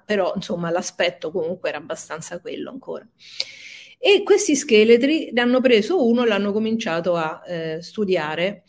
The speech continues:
Eh, si-, lo hanno, siccome la località si chiamava Shanidar, eh, questo, eh, tipo lo chiamano Shanidar uno.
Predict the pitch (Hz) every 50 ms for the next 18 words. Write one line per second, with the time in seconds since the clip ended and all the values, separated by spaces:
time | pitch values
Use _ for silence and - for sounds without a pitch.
0 | _ _ - - - - - _ _ _ - - 196 180 180 180 175 110 131 170
1 | 175 - - - - - - 226 208 214 208 208 214 214 - 208 - 214 214 -
2 | 240 226 190 180 175 175 185 185 175 185 180 190 185 196 196 180 170 175 185 165
3 | 165 165 170 175 180 233 269 - - - 175 175 170 180 190 196 202 208 220 240
4 | 262 254 - - 208 190 185 - - 190 170 175 - - - 156 160 - - _
5 | - 170 165 160 160 156 160 165 _ _ - 262 220 220 214 214 214 220 220 208
6 | 196 165 165 170 175 175 175 180 175 - - 165 165 170 175 175 165 160 160 156
7 | 151 156 160 175 202 -